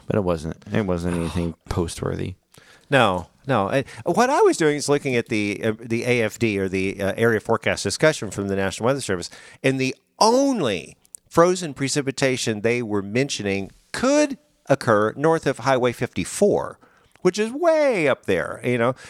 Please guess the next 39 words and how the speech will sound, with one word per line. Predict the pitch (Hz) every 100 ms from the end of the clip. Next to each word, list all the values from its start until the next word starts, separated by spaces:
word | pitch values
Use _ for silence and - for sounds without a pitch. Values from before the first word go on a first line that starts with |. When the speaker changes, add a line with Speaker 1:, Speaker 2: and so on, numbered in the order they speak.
| -
Speaker 2:
And | 147 147 -
I | 151 196
had, | 277 220 135 - _ _ _ - - - -
I, | 160 -
I | 185
think | 370 427
even | 285 170
two | - 151
weeks | 170 -
ago | 117 110
or, | 95
or | 92 95
last | 104 139 -
week, | 143 - - - - _ -
I | 151
noticed | 165 143 214 143 104 - - - _ _ -
the | 117
G | 135 170
F | 156 151
S | 170 160 -
was | 107 -
really | 104 135 190 196
wanting | 190 185
to | 170
paint | - 165 170 -
freezing | 160 165 160
rain. | 151 -
I |
think | 160 302
I |
sent | 311 170 127
you | 117
a |
screenshot, | - - 185 220 101 - -
too. | 160 107
Speaker 1:
Mm-hmm. | 95 101 104
Speaker 2:
A |
freezing | 117 180 220 170
rain, | 123 180 185 117